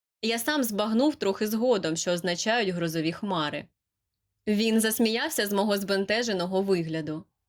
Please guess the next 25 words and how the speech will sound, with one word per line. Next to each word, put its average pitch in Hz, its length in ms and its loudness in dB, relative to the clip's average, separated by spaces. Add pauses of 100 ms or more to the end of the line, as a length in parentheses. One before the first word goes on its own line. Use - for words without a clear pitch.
(1040)
"Є 226 180 0
небезпека, 269 600 2
що 247 180 0
блискавка 233 560 0
вдарить 208 400 2
у 214 60 -2
дерево?" 208 640 0 (380)
запитала 190 580 2
я. 196 320 0 (920)
"Та 269 120 2
є". 190 400 0 (1000)
"Але 214 200 0
твоє 214 280 2
дерево 208 380 2
абсолютно 180 560 0
безпечне", 180 800 -4 (380)
відповів 185 680 0
він. 160 280 -2 (640)
"Тепер 247 300 2
залазь 233 340 2
туди, 240 380 0
поки 196 260 -4
ще 190 180 -2
не 196 120 -2
смеркло". 165 640 -4